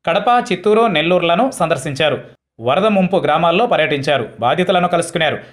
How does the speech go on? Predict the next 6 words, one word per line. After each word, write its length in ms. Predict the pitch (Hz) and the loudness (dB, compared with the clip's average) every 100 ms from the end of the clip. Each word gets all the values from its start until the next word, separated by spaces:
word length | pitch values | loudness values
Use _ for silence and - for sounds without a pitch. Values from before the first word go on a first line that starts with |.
| _ | _
వారికి 200 | 160 - | -2 0
తక్షణ 340 | 160 180 226 208 | 0 0 0 0
సహాయాన్ని 420 | 208 185 185 175 | 0 2 2 0
అందించేలా 420 | 170 170 180 160 120 | 0 0 0 2 0
అప్పటికప్పుడు 580 | 131 147 156 185 165 127 - - 147 | -2 -2 0 0 0 -2 -8 -4 0
ఆదేశాలను 520 | 180 202 190 156 | 2 2 2 0